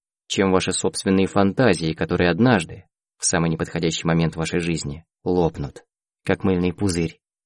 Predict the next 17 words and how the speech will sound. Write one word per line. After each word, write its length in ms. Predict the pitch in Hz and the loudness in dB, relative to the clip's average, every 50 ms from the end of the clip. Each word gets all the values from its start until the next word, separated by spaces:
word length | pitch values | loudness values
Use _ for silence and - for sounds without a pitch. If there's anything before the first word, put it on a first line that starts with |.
| _ _ _ _ _ _ _ | _ _ _ _ _ _ _
и 100 | - 110 | 2 4
нужно 340 | 104 101 110 110 110 120 113 | 4 6 4 4 4 2 2
будет 300 | 104 107 113 113 107 - | 2 2 2 2 0 -2
начинать 580 | 98 90 - - 90 87 85 85 85 82 - - _ _ _ _ _ _ _ _ - | -2 -4 -2 -2 0 0 2 0 0 -2 -4 -14 _ _ _ _ _ _ _ _ -12
все 240 | - - - 156 | -8 -6 -4 -4
сначала. 580 | 147 - 165 165 160 - - 151 69 - - - _ _ _ _ _ _ _ _ _ _ _ _ _ _ _ _ _ _ _ - | -4 -4 -4 -4 -4 -4 -6 -8 -8 -8 -12 -14 _ _ _ _ _ _ _ _ _ _ _ _ _ _ _ _ _ _ _ -10
Способ 600 | - - - _ - 113 113 110 - - 107 - _ _ _ _ | -8 -8 -6 _ 4 6 6 6 6 4 2 2 _ _ _ _
второй. 640 | - - - - 104 98 92 87 85 80 73 - _ _ _ _ _ _ _ _ _ _ _ _ _ _ _ _ _ _ _ _ _ _ _ _ _ _ - | -20 -8 -2 2 2 4 4 2 2 0 -4 -8 _ _ _ _ _ _ _ _ _ _ _ _ _ _ _ _ _ _ _ _ _ _ _ _ _ _ -12
Делается 680 | 120 104 98 101 117 123 123 120 120 117 - - 120 | -10 -8 -2 2 4 6 8 8 6 6 4 2 -2
все 200 | - - - 113 | -2 0 0 0
то 160 | - - 113 104 | 2 4 4 4
же 100 | 101 101 | 4 4
самое, 600 | - - - 139 131 107 87 82 78 73 73 78 | 2 4 4 6 4 4 4 2 0 -4 -6 -10
что 240 | - - - - 98 | -12 -8 -2 0 0
и 80 | 98 | 0
в 140 | 90 - - - | 0 -2 -2 2
первом, 480 | 135 113 95 85 78 80 71 78 - | 4 4 4 4 2 -4 -8 -12 -12